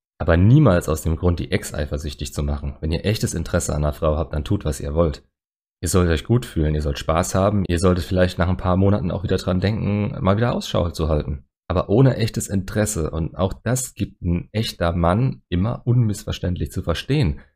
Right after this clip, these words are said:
äh, solltet ihr euch nicht auf mehr einlassen, als ihr in dem Moment wirklich wollt. Steht zu eurer Meinung, zu euren Überzeugungen und zu euren Gefühlen.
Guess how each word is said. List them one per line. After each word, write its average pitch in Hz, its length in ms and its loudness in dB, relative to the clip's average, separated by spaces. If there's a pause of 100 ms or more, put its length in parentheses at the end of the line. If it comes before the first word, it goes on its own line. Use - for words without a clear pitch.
(180)
äh, 90 180 0
solltet 87 340 0
ihr - 60 -6
euch 85 180 -2
nicht 95 160 -2
auf 85 100 -6
mehr 87 220 0
einlassen, 87 420 0
als 87 160 -2
ihr 92 60 0
in 85 80 -2
dem 85 140 2
Moment 80 280 2
wirklich - 380 -6
wollt. 92 400 -4 (580)
Steht 107 320 0
zu - 140 2
eurer 92 240 0
Meinung, 85 640 2
zu - 160 -4
euren 85 200 0
Überzeugungen 82 840 0
und 101 180 -2
zu - 120 -4
euren 80 220 2
Gefühlen. 87 640 -2